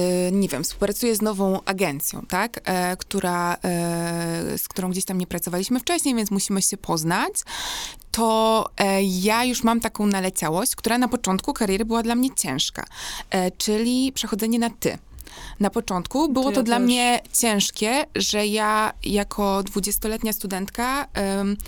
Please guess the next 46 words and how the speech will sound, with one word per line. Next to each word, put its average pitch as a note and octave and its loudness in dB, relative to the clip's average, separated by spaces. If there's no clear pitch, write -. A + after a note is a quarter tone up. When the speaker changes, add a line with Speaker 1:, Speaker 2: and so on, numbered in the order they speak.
Speaker 1:
mówię A#3 4
na G3+ 2
ty G3+ -2
do - -2
osób G3+ -2
dwa G3+ -2
razy F#3+ 2
czy F3+ -4
więcej F#3+ 0
nawet F3+ -4
ode E3+ -2
mnie F3 -2
starszych, G3+ -2
bardzo F3+ -2
doświadczonych. F#3+ -4
Jakoś A3+ 2
tak A#3+ 0
mnie A#3+ 4
to B3+ 0
onieśmielało A3 4
i G3+ 0
ciężkie G3+ 0
to F3+ -4
dla E3+ -4
mnie E3+ -2
było, G3 2
a - 2
teraz A#3+ 0
mam A#3+ 2
zupełnie A3+ 4
inaczej. G#3+ 0
Speaker 2:
<laughs> A#3 -2
Speaker 1:
Ja A3+ -2
mam C#4 0
taką D#4+ 2
naleciałość, D#4+ 4
że A3+ 2
ja A3 2
chcę - 0
do E4 4
wszystkich C#4+ 0
mówić G#3+ 0
na B3+ 2
ty G#3+ 2
po G3 -2
prostu. F3 -2